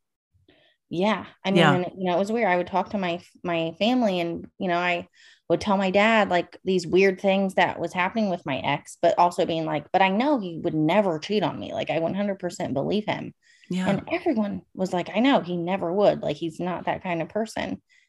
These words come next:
Speaker 2: Wow.
Speaker 1: And, and I was like, "But am I, like, isn't it weird that I'm seven months pregnant and I'm, like, leaving my husband and moving into, to a house by myself pretty much, you know, like,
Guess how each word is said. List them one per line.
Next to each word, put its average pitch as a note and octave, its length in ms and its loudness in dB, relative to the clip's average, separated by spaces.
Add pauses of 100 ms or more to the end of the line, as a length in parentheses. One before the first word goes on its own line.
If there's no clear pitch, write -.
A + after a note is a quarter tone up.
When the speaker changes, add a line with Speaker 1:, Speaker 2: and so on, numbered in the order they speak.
(160)
Speaker 2:
Wow. - 80 -20 (300)
Speaker 1:
And, F3 580 -2 (680)
and G3 120 0
I F#3+ 100 2
was G3 120 -4
like, F#3+ 120 -2
"But G#3 100 0
am C#4 140 0
I, A#4+ 280 -4
like, B3 300 -2
isn't G#4+ 260 -2
it - 80 -6
weird G3+ 380 2
that G#3+ 120 0
I'm F#3 120 -2
seven F#3 280 -4
months G3 180 -4
pregnant F3+ 420 -4
and - 20 -2
I'm, E3 100 -2
like, D3+ 180 -4
leaving F3+ 280 -4
my E3 100 -4
husband E3+ 400 -4
and D#3 140 -2
moving E3+ 320 -2
into, E3+ 420 -6 (920)
to F3 120 -2
a D#3+ 40 0
house E3 380 -2
by E3 160 2
myself F3 420 -2
pretty E4 260 4
much, G#3 360 -2
you G#3+ 60 2
know, G#3 260 2
like, D#3+ 300 2